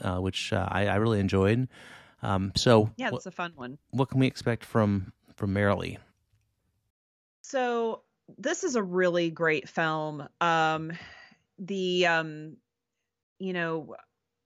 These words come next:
Speaker 2: Arzner had, uh, was really the only, uh, female director working at the time, groundbreaking director. And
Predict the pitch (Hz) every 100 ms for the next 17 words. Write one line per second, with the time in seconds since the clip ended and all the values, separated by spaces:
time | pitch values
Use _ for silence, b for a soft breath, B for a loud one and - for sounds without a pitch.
0 | - 202 220 214 202 190 180 170 170 -
1 | _ _ _ _ _ _ _ - 202 180
2 | 170 165 165 - - 165 160 147 147 -
3 | 175 - 175 165 - 175 190 220 185 165
4 | 165 170 180 170 165 165 160 b b b
5 | b _ - - 156 147 147 - 165 156
6 | 147 143 147 143 165 - 175 160 160 160
7 | 156 151 127 160 151 151 147 156 160 170
8 | 160 156 160 151 147 139 - 147 143 B
9 | B B B B - 180 180 180 180 180